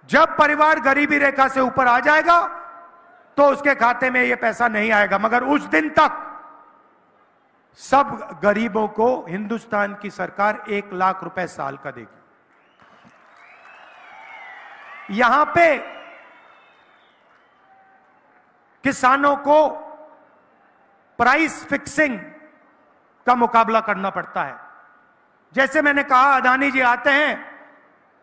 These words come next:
किसानों को सेब बेचना होता है, price गिर जाती है, और उसके एकदम बाद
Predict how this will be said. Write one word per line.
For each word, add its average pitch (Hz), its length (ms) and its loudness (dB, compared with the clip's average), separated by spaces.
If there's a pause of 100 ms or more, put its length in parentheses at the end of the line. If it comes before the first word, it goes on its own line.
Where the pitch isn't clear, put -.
(840)
किसानों 262 440 0
को 262 120 0
सेब 269 320 -2
बेचना 254 360 -2
होता 269 300 0
है, 269 220 -2 (360)
price 240 300 0
गिर 254 120 -2
जाती 277 400 0
है, 277 480 -2 (1500)
और 262 120 2
उसके 262 220 -4
एकदम 254 520 0
बाद 269 520 2